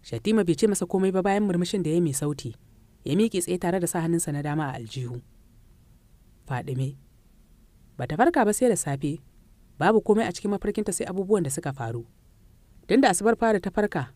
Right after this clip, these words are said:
a lokacin da duhun dare bai gama wayewa ba. Sai dai ba za ta iya shaidar asuba ba ce, saboda garin ba sa sallah. Ga gurin da duhu, balle ta iya cewa ta ga agogo. Bayan haka kuma bata san inda take ba.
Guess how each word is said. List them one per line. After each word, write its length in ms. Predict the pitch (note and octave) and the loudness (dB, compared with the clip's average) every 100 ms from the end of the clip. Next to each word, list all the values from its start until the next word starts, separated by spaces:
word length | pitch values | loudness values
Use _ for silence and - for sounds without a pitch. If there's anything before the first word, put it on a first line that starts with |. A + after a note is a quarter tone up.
| _ _ _ - | _ _ _ -4
a 80 | |
lokacin 360 | C3+ G#3+ G#3+ G#3 | 0 2 2 0
da 80 | D#3+ | 0
duhun 220 | G3+ F#3+ | 2 2
dare 200 | F#3 F#3+ | 2 4
bai 100 | F3 | 2
gama 220 | E3 E3+ | 2 0
wayewa 420 | D3 C#3+ B2+ A#2 A#2 | 0 0 -2 -4 -6
ba. 160 | A#2+ - _ _ _ _ _ - | -10 -14 _ _ _ _ _ -14
Sai 180 | - D#3+ | 0 6
dai 100 | G#3+ | 8
ba 80 | G3+ | 8
za 140 | F#3 | 4
ta 80 | - | 2
iya 120 | F#3 | -2
shaidar 260 | F3 G3 F3 | 0 0 0
asuba 360 | C#3 C#3+ E3+ | -2 -2 0
ba 100 | D#3 | 0
ce, 240 | D3 C3 A2+ - - | -4 -6 -10 -16 -10
saboda 340 | - G3+ F3 | -2 2 2
garin 220 | D3 E3 E3 | 2 0 0
ba 140 | D#3 | -2
sa 140 | D3+ | -2
sallah. 340 | C3 C3 B2+ A2+ - - _ _ _ - _ - | -4 -4 -4 -6 -14 -20 _ _ _ -20 _ -8
Ga 100 | A#2+ | -4
gurin 280 | A#2+ F#3 G#3 | 2 6 6
da 80 | C#3 | 4
duhu, 260 | D#3 D3+ - - - _ | -2 -4 -8 -12 -20 _
balle 220 | A#2+ C3 G3+ | -4 0 0
ta 80 | - | 0
iya 140 | F3+ | 0
cewa 220 | - E3 | 0 -2
ta 160 | C#3 D#3 | 0 -4
ga 80 | D#3 | -4
agogo. 400 | C3 A#2+ A#2 A#2+ - - - _ - _ _ - | -6 -6 -6 -6 -10 -20 -20 _ -20 _ _ -2
Bayan 220 | D3 F3 | 2 2
haka 160 | G3+ - | 0 -2
kuma 160 | F3+ | 0
bata 140 | E3+ C#3 | 0 -2
san 180 | D#3 E3 | -4 -2
inda 180 | F3+ | -2
take 260 | D3 C#3+ B2 | -2 -4 -4
ba. 180 | A#2 | -6